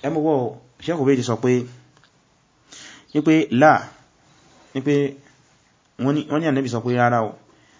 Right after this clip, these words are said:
لا يتحدث الناس." So, ẹhẹ́, níbi hadith yẹn, Abu Sa'id wá ń sọ fún Umar pé kó jẹ́ káwọn padà lọ sí Medina. Torí pé ibẹ̀ lọ́nà ọba ti sọ rìsálà kalẹ̀. Ibẹ̀ àwọn olùmọ̀ sì wà ń bẹ̀. Àwọn tí wọ́n ó gbọ́ tó bá sọ, wọ́n ó gbọ́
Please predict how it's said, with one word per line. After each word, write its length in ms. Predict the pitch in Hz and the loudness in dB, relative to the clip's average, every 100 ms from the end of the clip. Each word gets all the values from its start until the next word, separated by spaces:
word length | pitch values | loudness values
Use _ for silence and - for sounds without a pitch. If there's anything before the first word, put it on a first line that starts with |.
| _ | _
لا 260 | 104 143 160 | 0 2 2
يتحدث 580 | 143 135 147 135 127 123 | 0 -4 -4 -4 -4 -4
الناس." 500 | 120 120 113 - - - _ _ _ - - - - | -4 -4 -6 -10 -18 -20 _ _ _ -20 -20 -20 -18
So, 120 | - | -6
ẹhẹ́, 240 | 147 175 165 | -4 -2 -4
níbi 180 | 185 175 | -6 -8
hadith 360 | 143 147 185 | -6 -6 -4
yẹn, 220 | 135 117 - - | -4 -6 -8 -6
Abu 200 | 127 196 | -6 -6
Sa'id 240 | 156 156 | -6 -4
wá 100 | 147 | -4
ń 40 | 147 | -4
sọ 120 | 139 | -6
fún 140 | 135 | -6
Umar 200 | 147 147 127 | -6 -6 -6
pé 300 | 131 131 127 - | -6 -6 -8 -8
kó 80 | 139 | -6
jẹ́ 100 | 139 | -4
káwọn 200 | 135 117 | -4 -4
padà 180 | 110 104 | -6 -6
lọ 100 | 110 | -8
sí 100 | 127 | -6
Medina. 400 | 123 101 110 110 - _ _ _ _ _ - | -6 -6 -8 -10 -14 _ _ _ _ _ -14
Torí 140 | 135 | -10
pé 100 | 135 | -4
ibẹ̀ 200 | 123 107 | -4 -2
lọ́nà 180 | 110 131 120 | -4 -4 -4
ọba 140 | 113 | -4
ti 80 | 110 | -6
sọ 140 | 104 104 | -8 -10
rìsálà 380 | 98 120 120 113 | -8 -6 -6 -6
kalẹ̀. 280 | 104 95 78 - _ _ _ _ - | -10 -12 -14 -20 _ _ _ _ -12
Ibẹ̀ 300 | 110 104 92 | -8 -8 -8
àwọn 200 | 98 113 | -8 -8
olùmọ̀ 220 | 104 101 120 | -8 -8 -8
sì 100 | 127 | -6
wà 140 | 107 | -6
ń 60 | 113 | -4
bẹ̀. 140 | 107 - - | -4 -8 -12
Àwọn 200 | 98 113 | -10 -8
tí 100 | 131 | -6
wọ́n 240 | 135 135 | -6 -4
ó 60 | 123 | -4
gbọ́ 220 | 110 110 104 | -6 -8 -6
tó 120 | 110 | -6
bá 160 | 113 113 | -6 -6
sọ, 280 | 117 104 101 _ _ _ - | -6 -10 -10 _ _ _ -10
wọ́n 80 | 120 | -8
ó 40 | |
gbọ́ 180 | 107 101 | -4 -4